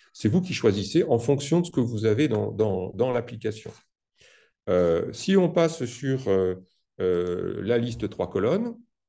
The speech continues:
donc je peux évidemment choisir une liste trois colonnes avec photo ou sans photo. Là, je vais prendre liste trois colonnes et je vais faire générer.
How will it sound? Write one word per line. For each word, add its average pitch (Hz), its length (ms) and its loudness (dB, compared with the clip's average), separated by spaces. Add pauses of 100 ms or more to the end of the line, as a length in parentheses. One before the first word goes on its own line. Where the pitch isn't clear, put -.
(300)
donc 85 220 -6
je 90 100 0
peux 113 220 2
évidemment 110 640 0
choisir 113 460 -2
une 104 60 0
liste 113 140 -6
trois 113 160 -6
colonnes 104 240 0
avec 101 220 -2
photo 180 380 -4
ou 185 100 -6
sans 180 180 -6
photo. - 360 -6 (640)
Là, 127 120 4
je 107 100 -4
vais 101 80 2
prendre 92 280 -2
liste 113 300 -4
trois 101 220 -4
colonnes 92 320 0 (560)
et 120 80 2
je 107 120 0
vais 101 140 4
faire 98 180 -2
générer. 85 520 -2